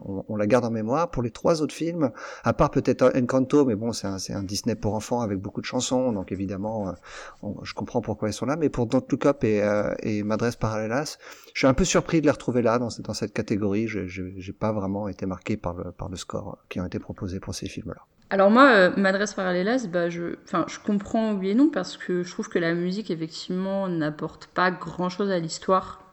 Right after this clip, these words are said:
Speaker 2: contrairement à, à la musique de The Power of the Dog, comme tu disais. Euh, mais c'est vrai qu'après, en l'ay-, en l'ayant écoutée après coup,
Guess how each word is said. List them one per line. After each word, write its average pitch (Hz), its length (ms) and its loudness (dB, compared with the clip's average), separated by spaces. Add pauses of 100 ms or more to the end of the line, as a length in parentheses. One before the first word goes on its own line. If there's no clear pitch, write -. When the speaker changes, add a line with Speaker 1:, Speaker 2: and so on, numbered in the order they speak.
(100)
Speaker 2:
contrairement 165 500 -2
à, 143 460 0
à - 80 -4
la 151 80 -2
musique 156 320 -4
de 147 140 -6
The 147 120 -10
Power 165 220 -4
of 156 100 -6
the 160 40 -4
Dog, 180 180 0
comme 165 180 -2
tu - 140 -8
disais. 165 260 -4 (600)
Euh, 160 500 2
mais 175 140 0
c'est 175 160 -2
vrai 220 100 0
qu'après, - 800 -4 (320)
en 175 140 0
l'ay-, 185 320 2
en 185 100 0
l'ayant 220 240 2
écoutée 240 540 0
après 175 300 0
coup, 269 340 2